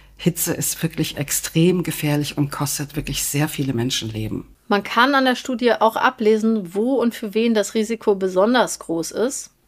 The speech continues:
Speaker 2: Und das sind natürlich die südeuropäischen Länder. Klar, da sind die Zahlen eben besonders hoch.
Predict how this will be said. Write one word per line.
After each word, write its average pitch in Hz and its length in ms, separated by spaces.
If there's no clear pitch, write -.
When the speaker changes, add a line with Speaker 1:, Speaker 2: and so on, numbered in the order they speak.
Speaker 2:
Und 190 200
das 202 160
sind 233 140
natürlich 196 400
die 196 100
südeuropäischen 165 800
Länder. 165 400
Klar, 160 220
da 160 120
sind 170 180
die 175 80
Zahlen 165 480
eben 170 240
besonders 170 420
hoch. 196 200